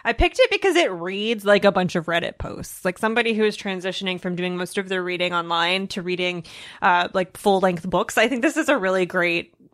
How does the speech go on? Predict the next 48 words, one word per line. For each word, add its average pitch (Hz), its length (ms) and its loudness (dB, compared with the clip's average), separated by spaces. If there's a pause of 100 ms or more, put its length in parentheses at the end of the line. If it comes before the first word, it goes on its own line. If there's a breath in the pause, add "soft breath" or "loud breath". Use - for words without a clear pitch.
(300)
uh, 113 160 -16
in-between 180 840 0 (320)
book 190 340 0
for 185 160 -6
that. - 240 -8
Timothy 285 320 0
Snyder 196 320 2
is 196 100 0
a 196 60 -4
professor 190 560 2
of 180 100 0
history 190 400 -4
at - 120 -8
Yale. 220 420 4 (340 loud breath)
Um, 180 440 0
he's 185 260 -8 (240)
a 214 100 0
really 269 300 0
well-respected 226 560 2
and 190 140 -2
well-known, 185 500 -4
um, 170 480 -6 (760)
scholar 190 460 2
of 185 180 -4
the 185 80 -2
Holocaust. 247 600 0 (600)
And 254 100 -6
the 311 60 2
books 415 180 0
that 311 100 -2
he's 247 160 -4
written 208 180 -4
in 196 80 -8
the 190 60 -12
past, 185 800 0 (300 loud breath)
what, 196 260 -8
Black 208 240 2
Earth, 208 220 -4
I - 20 -12
think 190 160 -12
was 190 100 -8
one 190 80 -8
of 185 80 -8
them, 196 60 -6
anyway, 196 160 -4
it - 20 -4
doesn't 202 160 -10
matter, 180 160 -8